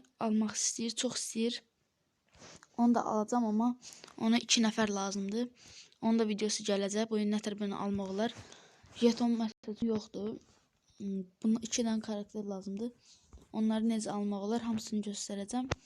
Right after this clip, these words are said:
Amma birinci hesabı Elmas dörd eləyək.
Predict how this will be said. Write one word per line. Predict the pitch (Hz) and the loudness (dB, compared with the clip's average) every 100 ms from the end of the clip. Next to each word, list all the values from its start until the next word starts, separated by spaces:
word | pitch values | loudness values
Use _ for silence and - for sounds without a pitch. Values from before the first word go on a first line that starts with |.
| - - - - - | -20 -20 -20 -12 0
Amma | 233 233 | 2 4
birinci | 233 233 226 240 269 | 4 4 2 2 2
hesabı | 240 - 226 233 | 2 -2 -2 -2
Elmas | - 220 214 208 - | 0 2 2 -2 -4
dörd | 208 202 | -6 -4
eləyək. | 196 196 202 220 | -6 -4 -4 -6